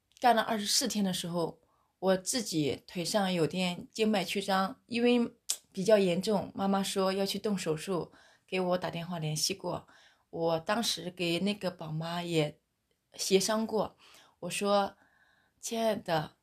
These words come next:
我可能要提前回家两天，你这边方便吗？如果方便的话，那我就回去；如果不方便的话，我会坚持的。”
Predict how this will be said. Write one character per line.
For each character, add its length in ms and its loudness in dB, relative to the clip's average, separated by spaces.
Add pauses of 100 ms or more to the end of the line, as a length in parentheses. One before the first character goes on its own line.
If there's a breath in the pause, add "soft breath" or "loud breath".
(100)
我 200 0
可 140 -4
能 140 0
要 200 6
提 200 -4
前 180 0
回 160 -2
家 140 2
两 220 0
天， 380 -4
你 140 0
这 160 0
边 160 0
方 260 -4
便 160 0
吗？ 340 0
如 160 -4
果 100 2
方 240 2
便 160 2
的 100 2
话， 300 -2
那 180 0
我 120 -2
就 120 -8
回 200 -8
去； 280 -6
如 100 -2
果 100 -2
不 120 -8
方 200 -2
便 120 2
的 80 0
话， 160 -4
我 120 -2
会 140 -6
坚 260 -2
持 180 -6
的。” 200 -8